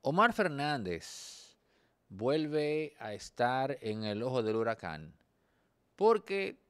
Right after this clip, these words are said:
también hay un bulo que plantea, y para quienes no están familiarizados con el concepto bulo,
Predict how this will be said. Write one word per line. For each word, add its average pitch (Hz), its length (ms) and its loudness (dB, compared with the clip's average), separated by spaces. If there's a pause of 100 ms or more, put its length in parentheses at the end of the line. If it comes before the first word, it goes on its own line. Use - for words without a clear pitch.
también 180 640 0
hay 156 180 2
un 165 180 -2
bulo 156 300 2
que 127 160 -4
plantea, 110 680 -6
y - 80 -18
para 87 240 -4
quienes 95 440 -8
no 104 60 -8
están 123 420 -4
familiarizados 107 1080 -2
con 101 180 -6
el 95 120 -6
concepto 117 560 -6
bulo, 104 360 -4